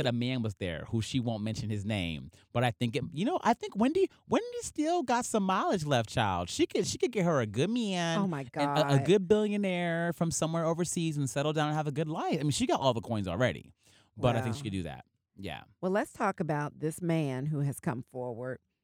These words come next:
Speaker 1: who
Speaker 2: Oh, for
Speaker 1: is
Speaker 2: Kevin.
Speaker 1: Yes,
Speaker 2: What's his name
Speaker 1: who's
Speaker 2: again?
Speaker 1: I was, I was just Googling it so I
Speaker 2: Okay.
Speaker 1: can get it.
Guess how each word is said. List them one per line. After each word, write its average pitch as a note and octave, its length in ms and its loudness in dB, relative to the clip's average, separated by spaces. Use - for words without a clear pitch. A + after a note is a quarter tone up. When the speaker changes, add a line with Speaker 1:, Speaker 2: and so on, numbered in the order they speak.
Speaker 1:
who D#3 120 0
Speaker 2:
Oh, D#3 40 2
for C#3+ 220 2
Speaker 1:
is C3 60 -8
Speaker 2:
Kevin. F2 500 -10
Speaker 1:
Yes, D3 340 0
Speaker 2:
What's F3+ 120 0
his A3 120 2
name A3 120 0
Speaker 1:
who's G#3+ 80 -2
Speaker 2:
again? G#3 380 -4
Speaker 1:
I E3+ 120 2
was, D#3 220 -2
I E3 60 -2
was D#3 100 0
just E3 180 -2
Googling D3+ 420 0
it D3 160 -2
so D#3+ 120 0
I D3+ 60 2
Speaker 2:
Okay. E3 100 -2
Speaker 1:
can D3+ 120 -4
get D3+ 220 -2
it. - 160 -6